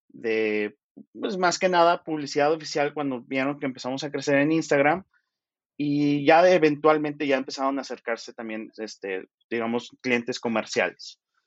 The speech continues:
Pero la motivación yo creo que fue, siempre fue, en algún momento va a funcionar. También tuve la, el apoyo de, de mi socio, eh, que es un venture capital, Life is Too Short, que él hizo una inversión capital ángel en el dos mil dieciocho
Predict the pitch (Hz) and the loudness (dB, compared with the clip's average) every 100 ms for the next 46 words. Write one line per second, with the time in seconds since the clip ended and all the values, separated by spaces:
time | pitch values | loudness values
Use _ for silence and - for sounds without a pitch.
0 | _ _ _ _ _ 139 135 143 143 151 | _ _ _ _ _ 4 6 6 2 2
1 | 151 151 147 151 151 147 165 185 185 185 | 2 0 -2 2 2 2 0 0 -2 -4
2 | 185 180 165 156 165 170 - 165 175 175 | -6 -6 -8 -6 -6 -6 2 4 4 2
3 | - _ _ _ 147 151 147 151 175 180 | -8 _ _ _ -4 0 0 0 -4 -2
4 | 165 160 160 156 160 147 139 151 165 165 | -2 2 2 2 -2 -8 -2 0 0 -2
5 | 139 139 143 151 147 135 - 127 120 120 | -6 -6 -4 -2 0 0 -2 -8 -6 -6
6 | - 131 139 135 123 117 113 113 117 147 | -6 -6 -6 -6 -6 -8 -12 -16 -4 0
7 | 147 - 147 147 - _ _ _ - 113 | 0 2 0 0 -6 _ _ _ -10 -6
8 | 110 107 - 113 139 131 131 127 127 143 | -4 -4 0 0 0 0 0 -2 0 4
9 | 143 143 135 131 127 131 - 135 - 151 | 4 2 0 2 2 0 -8 -4 2 4
10 | 147 151 - _ _ _ _ _ - 123 | 4 -2 -20 _ _ _ _ _ -2 2
11 | 123 127 139 131 - 135 135 135 127 120 | 2 2 -2 -8 -8 -6 -4 -4 -4 -4
12 | - 131 127 131 _ _ _ - 113 113 | -4 -6 -6 -10 _ _ _ -6 -6 0
13 | 135 139 147 147 147 143 165 _ _ 113 | 2 4 2 -2 -2 -4 -4 _ _ -12
14 | 117 113 113 131 135 147 185 170 - 160 | -10 -10 -6 -4 -4 0 4 4 4 2
15 | 196 | 2